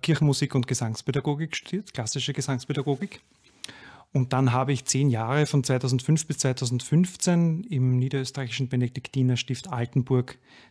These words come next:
die Altenburger Sängerknaben geleitet, in meiner Funktion als, äh, Stiftskapellmeister dort. Hab auch den Stiftskirchenchor dort, äh, be-, äh, betreut und das Stiftsorchester. Und das war eine wunderschöne Aufgabe. Ähm, die Altenburger Sängerknaben sind ein ganz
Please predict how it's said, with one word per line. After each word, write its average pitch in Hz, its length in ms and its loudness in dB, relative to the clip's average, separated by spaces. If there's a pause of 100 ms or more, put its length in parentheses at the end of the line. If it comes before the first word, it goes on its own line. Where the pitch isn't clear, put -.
die 143 60 0
Altenburger 123 420 0
Sängerknaben 156 640 0
geleitet, 160 580 -2 (380)
in 117 180 -2
meiner 123 200 -4
Funktion 127 380 2
als, - 280 0 (100)
äh, 131 500 -4
Stiftskapellmeister 165 840 0
dort. 175 320 -4 (680)
Hab - 120 -14
auch 151 100 -6
den 127 120 2
Stiftskirchenchor 151 720 2
dort, 127 300 0
äh, 127 200 2
be-, 131 200 -2
äh, 139 960 -4
betreut 123 560 0
und 123 100 -4
das 123 80 -6
Stiftsorchester. 143 720 -4 (1080)
Und 135 540 2
das 127 140 -2
war 131 140 2
eine 131 240 4
wunderschöne 143 640 4
Aufgabe. 135 580 0 (220)
Ähm, 123 500 2
die 131 140 -6
Altenburger 127 400 0
Sängerknaben 123 520 0
sind 123 220 -2
ein 120 80 2
ganz 120 440 -4